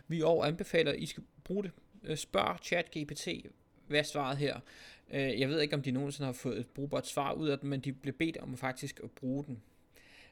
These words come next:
Øhm, og det er lidt skræmmende, at noget så kompliceret som udvikling allerede kan begynde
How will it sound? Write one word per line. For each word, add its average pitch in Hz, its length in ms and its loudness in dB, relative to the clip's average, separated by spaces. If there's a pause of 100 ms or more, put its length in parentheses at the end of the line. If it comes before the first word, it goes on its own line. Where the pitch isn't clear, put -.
(160)
Øhm, 123 800 -4 (500)
og 135 300 -4 (460)
det 190 60 2
er 180 40 0
lidt - 180 4
skræmmende, 180 580 0
at 143 280 0 (240)
noget 156 340 4
så 143 260 -2
kompliceret 135 640 -4
som - 180 -6
udvikling 139 580 -2
allerede 131 800 2
kan - 260 -10
begynde 123 500 -6